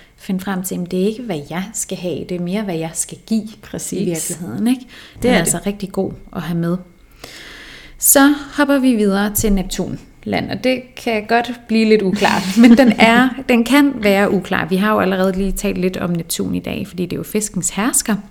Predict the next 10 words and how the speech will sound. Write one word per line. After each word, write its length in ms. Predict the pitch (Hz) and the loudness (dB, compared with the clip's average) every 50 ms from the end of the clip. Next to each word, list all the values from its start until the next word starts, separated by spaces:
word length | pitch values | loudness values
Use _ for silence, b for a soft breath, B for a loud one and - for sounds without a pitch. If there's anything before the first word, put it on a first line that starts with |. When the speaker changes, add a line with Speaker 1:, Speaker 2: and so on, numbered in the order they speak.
| B B B B B B B B B B B - - | B B B B B B B B B B B -2 0
Speaker 1:
Det, 80 | 262 | 0
der 60 | 247 | 2
er 160 | - - - 226 | 2 2 2 2
med 120 | 226 233 | 2 2
Neptun, 560 | 220 202 214 - - - 240 226 214 208 202 208 202 | 2 0 -2 -4 -2 0 0 2 2 0 -2 -2 -2
det 140 | 226 226 226 - | -4 -4 -2 -2
er, 360 | 196 185 190 196 - - - - | -2 -2 -2 -2 -4 -6 -6 -6
at 160 | 196 190 - | -6 -4 -4
den 200 | 202 196 196 185 | -4 -4 -2 0
spænder 480 | - - - - 208 190 190 208 220 | -2 -2 0 0 0 0 2 0 -2